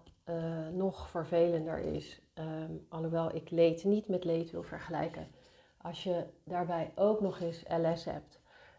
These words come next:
eh, wat ook een enorm onbekende ziekte is, waar ook nog eens echt een mega taboe op rust,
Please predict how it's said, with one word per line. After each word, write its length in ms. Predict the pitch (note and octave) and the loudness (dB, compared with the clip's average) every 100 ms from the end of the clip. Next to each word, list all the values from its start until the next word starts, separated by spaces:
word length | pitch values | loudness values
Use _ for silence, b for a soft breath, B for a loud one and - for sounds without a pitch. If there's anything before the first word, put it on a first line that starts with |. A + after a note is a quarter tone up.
| _ | _
eh, 400 | E3 E3 D#3+ D#3+ | -2 0 0 -2
wat 280 | F3 - - _ _ _ | -6 -10 -20 _ _ _
ook 320 | F3+ G3 G3 | 4 6 6
een 160 | E3+ E3 | 0 -2
enorm 420 | F3 F#3 G#3+ G#3 | 0 4 6 6
onbekende 540 | F#3 F3+ F3+ F3 E3+ | 4 0 2 2 0
ziekte 300 | E3 F3+ F3 | -2 -6 -4
is, 120 | D#3 - | -6 -2
waar 200 | E3+ - | -2 2
ook 200 | E3+ F3 | 0 0
nog 160 | E3+ | -6
eens 140 | E3 E3+ | -4 -4
echt 240 | E3 - | -6 -4
een 240 | E3+ E3+ | -4 2
mega 480 | F3+ F#3+ A3 G#3+ F3 | 6 10 8 8 -2
taboe 420 | - E3 D3+ E3 | -2 -6 -4 -4
op 180 | - C#3 | -4 -6
rust, 360 | E3 E3 E3 | -6 -6 -8